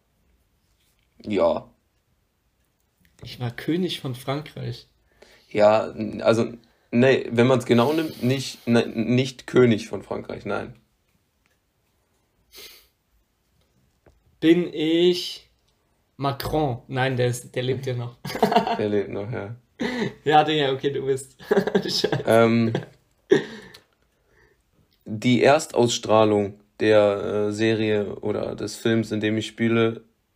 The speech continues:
Speaker 1: war die vor neunzehnhundertneunzig?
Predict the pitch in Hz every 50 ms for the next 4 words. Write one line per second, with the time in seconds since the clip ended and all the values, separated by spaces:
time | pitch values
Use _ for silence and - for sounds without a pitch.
0 | _ _ 113 104 113 113 120 131 127 117 120 113 113 107 101 104 - - - -
1 | - - - - 127 127 135 139 147 147 139 117 110 110 113 117 120 120 120 -
2 | 117 113 113 113 110 107 107 - 107 107 107 107 110 107 - - 104 104 - -